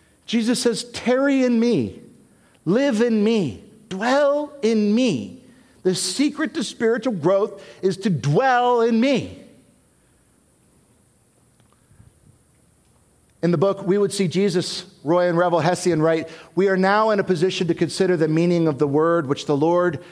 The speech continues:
Jesus uses to describe our part in this life. Said he, 'Abide in me and I in you.' It has often been said the secret is in the abiding,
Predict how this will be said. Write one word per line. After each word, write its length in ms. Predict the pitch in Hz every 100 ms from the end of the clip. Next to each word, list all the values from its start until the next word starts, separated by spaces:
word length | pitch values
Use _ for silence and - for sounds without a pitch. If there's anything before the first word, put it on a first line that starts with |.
| - -
Jesus 460 | - 175 160 160
uses 400 | 147 165 147 160
to 100 | -
describe 580 | 147 139 - 156 160 151
our 280 | - 151 170
part 480 | 165 - 160 151 151
in 220 | 156 151
this 260 | 147 147 -
life. 520 | 135 139 98 - - - _ _ _ _ _ _ _
Said 280 | - 196 185
he, 260 | 156 202 -
'Abide 460 | 175 160 190 240
in 160 | 240 196
me 180 | 175 175
and 120 | 151
I 140 | 139
in 140 | 143 151
you.' 360 | 202 131 - - - _ _ _ - -
It 40 | -
has 120 | 214
often 260 | 294 262 226
been 140 | 240
said 220 | - 262
the 80 | 190
secret 840 | - - 311 349 - 185 165 -
is 240 | - 185 -
in 280 | 247 262 226
the 120 | 214
abiding, 640 | 170 208 262 220 160 135